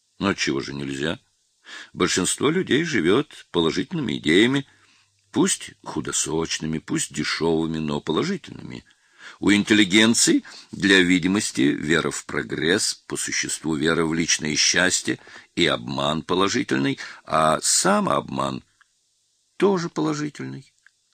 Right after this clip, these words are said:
А я, Сергей Васильевич, могу связать свою жизнь только с отрицательной идеей.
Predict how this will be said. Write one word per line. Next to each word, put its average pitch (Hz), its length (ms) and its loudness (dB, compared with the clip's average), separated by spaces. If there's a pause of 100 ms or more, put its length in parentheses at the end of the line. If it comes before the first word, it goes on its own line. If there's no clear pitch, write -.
(840)
А 87 120 2
я, 151 160 4
Сергей - 320 -2
Васильевич, 64 440 -6 (220)
могу 98 480 0
связать 92 500 0
свою 82 280 0
жизнь - 460 -4 (100)
только 160 420 2
с - 160 -2
отрицательной 104 1080 -4
идеей. 60 480 -4